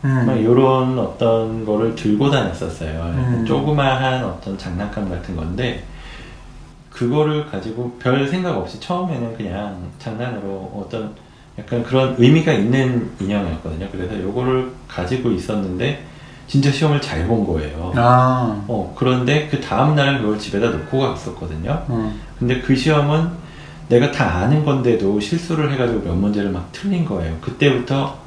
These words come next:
Speaker 2: "아, 요거 가지고 가야 되는구나" 하고, 그게 중학교 이 학년 때였던 것 같은데, 시험 볼 때마다 그거 매번 챙겨갔었던 것
Speaker 1: 어,
Speaker 2: 같아요.
Speaker 1: 그 정도 되면은 안 챙길 수가 없겠네요.
Speaker 2: 어, 어.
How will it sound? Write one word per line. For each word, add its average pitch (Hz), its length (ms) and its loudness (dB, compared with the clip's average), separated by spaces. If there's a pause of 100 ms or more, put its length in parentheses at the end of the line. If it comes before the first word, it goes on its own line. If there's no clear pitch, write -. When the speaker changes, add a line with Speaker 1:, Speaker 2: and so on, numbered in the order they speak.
(720)
Speaker 2:
"아, 98 160 0
요거 104 220 0
가지고 120 380 2
가야 104 220 4
되는구나" 82 800 -2 (600)
하고, 120 320 -2
그게 104 340 -4
중학교 107 400 -4
이 90 160 -2
학년 127 280 -2
때였던 87 420 -4
것 80 80 -6
같은데, 85 540 -4 (400)
시험 151 260 0
볼 90 180 0
때마다 104 320 0
그거 87 260 -2 (360)
매번 95 360 -4 (240)
챙겨갔었던 120 760 -6
것 - 100 -18
Speaker 1:
어, 165 180 4
Speaker 2:
같아요. 156 200 2
Speaker 1:
그 - 60 -8
정도 175 260 2
되면은 135 520 2
안 110 140 0
챙길 135 320 -2
수가 - 260 -4
없겠네요. 95 460 -4
Speaker 2:
어, - 20 0
어. 92 360 -6